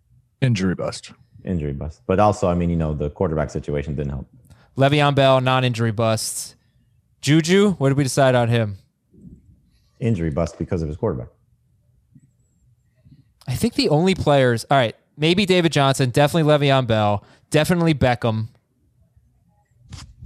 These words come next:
Speaker 3: probably Thielen, and that might be it. Most of these guys were bust because they were,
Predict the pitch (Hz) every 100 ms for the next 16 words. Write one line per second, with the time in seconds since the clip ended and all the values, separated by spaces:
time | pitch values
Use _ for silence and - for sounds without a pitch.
0 | - - 151 170 190 175 160 - 143 131
1 | 127 123 - _ _ _ _ _ _ _
2 | _ _ _ _ _ _ _ _ _ 135
3 | 120 170 196 226 180 135 190 135 - 156
4 | 190 226 190 196 185 165 135 170 - 147
5 | 160 - 151 147 139 131